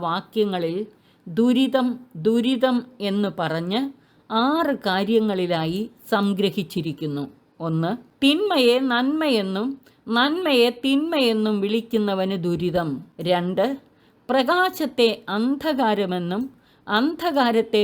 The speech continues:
പ്രകാശമെന്നും ഗണിക്കുന്നവന് ദുരിതം. മൂന്ന്, മധുരത്തെ കയ്പായും കയ്പിനെ മധുരമായും കരുതുന്നവന്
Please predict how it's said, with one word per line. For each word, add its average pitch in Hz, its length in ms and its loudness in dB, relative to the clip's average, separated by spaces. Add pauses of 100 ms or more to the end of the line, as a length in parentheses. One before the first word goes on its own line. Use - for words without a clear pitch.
(120)
പ്രകാശമെന്നും 220 960 -2 (560)
ഗണിക്കുന്നവന് 202 880 2 (240)
ദുരിതം. 170 460 0 (540)
മൂന്ന്, 196 340 0 (580)
മധുരത്തെ 240 760 0 (160)
കയ്പായും 202 760 -2 (280)
കയ്പിനെ 247 600 0
മധുരമായും 185 920 0 (160)
കരുതുന്നവന് 190 800 0